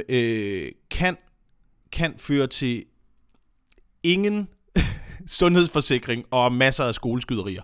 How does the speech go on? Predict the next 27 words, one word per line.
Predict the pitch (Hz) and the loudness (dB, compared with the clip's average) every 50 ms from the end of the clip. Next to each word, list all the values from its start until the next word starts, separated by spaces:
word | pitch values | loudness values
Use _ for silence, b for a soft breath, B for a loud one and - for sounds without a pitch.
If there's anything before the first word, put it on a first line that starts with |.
| B B B B B B B B B B B B B B _ _ _ _ _ - | B B B B B B B B B B B B B B _ _ _ _ _ 4
Det, | 170 170 175 175 170 165 160 160 156 151 151 143 - | 4 6 6 6 4 2 2 0 -2 -2 -4 -2 -2
der, | 156 | -2
jeg, | 160 165 180 175 180 | -2 2 2 2 2
jeg | 175 180 - | 2 0 0
prøver | - 190 190 196 196 | 2 4 4 4 4
lidt | 196 180 165 165 - - | 4 2 0 -2 -2 -6
at | 135 - | -8 -4
tænke, | - 147 123 120 - | -4 -4 -4 -4 -4
"Nå, | 131 | -4
men | 123 117 | -4 -4
kan | - 147 143 | -4 -6 -6
vi | 135 | -6
så | 127 - 156 | -4 -4 -4
ikke, | 147 139 - - - - _ _ - _ _ _ _ _ _ _ _ | -4 -4 -8 -12 -18 -20 _ _ -20 _ _ _ _ _ _ _ _
kan | - - 135 | -10 -10 -8
vi | 131 | -4
så | - 160 | -4 -4
ikke | 143 143 | -4 -2
måske | 147 143 139 - - 147 117 - | -4 -4 -4 -4 -8 -8 -8 -6
prøve | - 139 127 135 131 131 | -6 -4 -4 -4 -6 -8
at | 123 | -8
se, | - - 139 - - _ - - _ _ _ | -8 -8 -8 -8 -10 _ -20 -20 _ _ _
tage | - 147 113 | -8 -6 -6
nogle | 123 120 110 - | -6 -8 -8 -8
andre | 117 117 120 123 | -8 -8 -8 -8
veje?" | 104 85 87 - - - - _ _ _ _ _ _ _ _ _ _ _ _ _ _ _ _ _ _ - - _ - | -8 -10 -12 -14 -16 -18 -20 _ _ _ _ _ _ _ _ _ _ _ _ _ _ _ _ _ _ -20 -20 _ -12
Øh, | 110 104 101 98 98 95 107 98 92 | -10 -8 -8 -8 -8 -8 -10 -12 -14